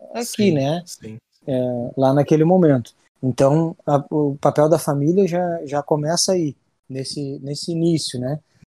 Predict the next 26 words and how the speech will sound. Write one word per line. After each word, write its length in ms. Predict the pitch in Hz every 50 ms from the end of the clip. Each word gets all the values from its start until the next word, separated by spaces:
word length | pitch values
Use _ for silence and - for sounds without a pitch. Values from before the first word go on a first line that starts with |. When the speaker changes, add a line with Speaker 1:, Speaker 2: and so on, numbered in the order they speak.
| _ _ - - - - _ -
Speaker 1:
E, 680 | 151 151 160 160 160 160 165 160 160 156 156 160 - - _ _ _ _ _ _ _ _ _ _ _ _ _ _ _ _ _ _ _ _ _ _ _ _
é, 420 | 165 156 151 151 147 147 143 143 - - _
cabe, 600 | - 170 160 180 185 185 180 170 156 135 - _ _ _ _
cabe 300 | - 156 147 165 175 170
ressaltar 640 | 151 160 160 - - 151 143 139 - 143 143 165 185 185
que 340 | - 180 170 160 151 139 - _ _ _ _ _ _ _ _ _
a 100 | - 139
minha 260 | 143 151 156 156 151 143
mãe 420 | 147 147 147 160 190 220 233 220 - _
e 120 | 180 170
a 60 | 165 160
minha 220 | 165 160 160 160
esposa 560 | 147 - - - 143 147 165 185 196 226 214 - _ _ _ _ _ _ _ _
ficaram 720 | - - - 156 - - 160 165 165 165 170 160 156 135 - _ _ _ _
os 160 | 151 139 -
quatro 420 | - - 180 180 226 - - 240 220
meses 460 | 180 170 175 180 170 156 156 147 -
que 200 | - _ - 156
eu 220 | 151 147 135 131 _ _
passei 300 | - 147 135 - - 151
por 160 | 139 - 151 143
todo 220 | - 160 156 165
esse 160 | 160 - -
processo 540 | - 156 143 139 - - 147 151 143 - 160
no 100 | 151 147
hospital, 680 | 151 - - - 147 - - 147 143 156 202 269 269